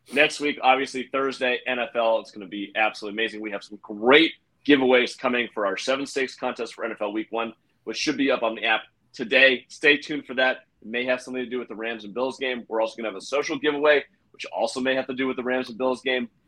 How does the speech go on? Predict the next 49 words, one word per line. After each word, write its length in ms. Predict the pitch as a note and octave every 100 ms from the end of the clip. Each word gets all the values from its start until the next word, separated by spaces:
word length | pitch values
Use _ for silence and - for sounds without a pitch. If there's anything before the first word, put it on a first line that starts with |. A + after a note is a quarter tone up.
| _ _
If 100 | -
anyone 260 | B2+ D3 C3+
followed 280 | C3+ C3+ B2+
us 140 | A#2
last 340 | A#2 A#2 - -
year, 300 | B2+ A#2+ _ -
you 160 | A#2
know 480 | A#2+ B2 A#2 A2+ A2+ -
we 120 | C#3
are 40 | D3
the 60 |
kings 260 | - D#3+ D3
of 60 |
the 60 | C3+
giveaways. 500 | C3 C3+ B2+ B2+ B2
We 200 | A2+ C#3+
are 120 | C#3 C3
gonna 200 | B2+ B2
have 280 | B2 B2+ B2+ _ _
so 540 | - - D3+ D3+ E3 E3
many 280 | C#3 C#3 C3
sick 300 | - C#3 C3 -
things 260 | B2+ A#2+ -
to 100 | A2+
give 180 | A2+
away 380 | A2 G#2+ A2 G#2 _ _ _ -
this 240 | D#3 D#3 -
season. 400 | D3 C#3+ C3 A#2+ _ _
So 100 | -
I 40 | B2+
got 180 | C3+ B2
Daily 260 | C3+ D3+
Dozen, 340 | C#3+ C3+ C3 B2+ _ -
I 40 |
got 300 | A2+ A2 -
Seven 240 | C#3 C#3+
Stakes, 400 | C#3+ C#3 B2+ - - _ _
and 100 | A#2+
also 320 | B2+ C3+ C#3 B2
we 140 | A#2
have 180 | A#2 A2+
Sunday's 500 | - C3+ D3 D3 C3+
Best, 400 | C#3+ B2 B2 - -
which 140 | A2+
should 220 | - C3
be 120 | B2 B2+
on 180 | A#2+
the 100 | B2 -
app 260 | A#2+ A2+